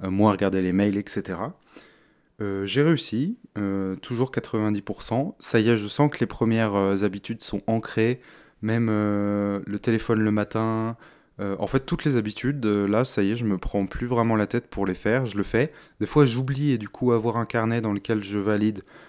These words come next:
euh, ça m'aide, mais, euh, c'est vrai que là, je suis un petit peu en pilote automatique, donc c'est pas mal. Euh, peut-être, euh, bon, ma vision, ce serait que c'est peut-être le moment de rajouter des nouvelles habitudes.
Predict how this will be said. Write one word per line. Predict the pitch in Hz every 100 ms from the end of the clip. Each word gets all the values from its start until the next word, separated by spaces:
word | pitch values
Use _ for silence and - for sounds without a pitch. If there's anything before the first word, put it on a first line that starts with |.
| - -
euh, | 95 95
ça | - 101
m'aide, | 101 175 208 190
mais, | 107 107
euh, | 104 101
c'est | 98 117
vrai | 123 175
que | -
là, | 143
je | -
suis | 120
un | 110
petit | 120 -
peu | -
en | 147
pilote | 143 127 127
automatique, | 127 117 101 101 143 147 - - - - -
donc | 113
c'est | 135
pas | 127 107
mal. | 95 135 - - - - _
Euh, | 98 95 92
peut-être, | - 120 - 131 - -
euh, | 90
bon, | 95
ma | 101 107
vision, | 117 123 127
ce | -
serait | 113 - 117
que | 110
c'est | -
peut-être | - 107 -
le | 104
moment | 104 104 101
de |
rajouter | 98 101 104 110
des | 85
nouvelles | 107 98 98 92
habitudes. | 90 87 - 127